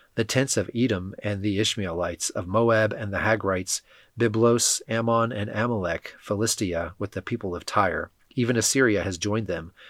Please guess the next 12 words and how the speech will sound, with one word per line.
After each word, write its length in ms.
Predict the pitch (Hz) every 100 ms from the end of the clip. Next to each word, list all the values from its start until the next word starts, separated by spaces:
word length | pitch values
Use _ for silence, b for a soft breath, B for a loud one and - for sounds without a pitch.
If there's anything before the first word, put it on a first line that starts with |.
| B
to 100 | 117
reinforce 560 | 113 110 95 107 98 104
Lot's 320 | 95 92 -
descendants. 720 | 92 - 104 87 90 - - _ b b b b -
Do 160 | 117
to 140 | 123 113
them 340 | 120 135 101
as 280 | 117 110 95
you 100 | 101
did 240 | 92 98
to 100 | -
Midian, 480 | 92 101 101 90 92